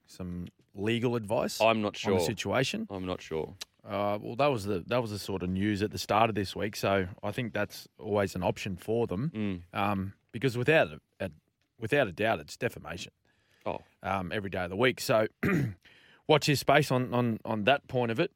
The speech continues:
Speaker 1: But, um, I, I, I was shocked, Kempy. I was really shocked.
Speaker 2: Mm.
Speaker 1: I, I don't know how you felt about it, but I, I was extremely shocked when I heard the comments from Ricky. We've all seen him, you know, have his say, uh, in post-match pre-,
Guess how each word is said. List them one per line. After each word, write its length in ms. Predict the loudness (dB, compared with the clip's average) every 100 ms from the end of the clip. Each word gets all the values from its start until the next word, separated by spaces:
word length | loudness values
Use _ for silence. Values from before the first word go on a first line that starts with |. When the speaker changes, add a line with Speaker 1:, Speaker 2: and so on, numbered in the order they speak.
| _
Speaker 1:
But, 260 | -4 0 4
um, 340 | 6 6 2 0
I, 120 | 2 4
I, 220 | 6 6 4 _ -20 _ _ _ _ _ -20 -20 2
I 100 | 6
was 140 | 8 8
shocked, 320 | 4 4 2
Kempy. 280 | -6 -6 -2
I 120 | 2
was 180 | 2 0
really 240 | -4 -4
shocked. 420 | -4 -4 -6 -10 -8
Speaker 2:
Mm. 240 | -6 0
Speaker 1:
I, 220 | 2 2
I 40 | 2
don't 100 | 0
know 160 | -4
how 140 | 0 -2
you 220 | -2 -4
felt 220 | -4 -4
about 220 | -2 0
it, 80 | 0
but 80 | 2
I, 80 | 4
I 180 | 6 6
was 180 | 4 0
extremely 500 | -2 -4 -2 -2 -2
shocked 400 | 0 -2 -4 -12 -14
when 140 | -6 -2
I 160 | -2
heard 320 | 0 2 2 0
the 80 |
comments 460 | -4 -2 -2 -4 -8
from 240 | -4 0
Ricky. 320 | 2 4 2 0 _ _ _ _ _ _ _ _ _ _ -20 4
We've 180 | 6 8
all 140 | 8
seen 240 | 6 6 6
him, 280 | 4 0 -4
you 100 | -4
know, 80 | -2
have 200 | -2 -2
his 140 | -2
say, 260 | -2 0 0
uh, 120 | -2
in 240 | -2 -4 -2
post-match 520 | -2 -2 -4 -6 -6
pre-, 180 | -6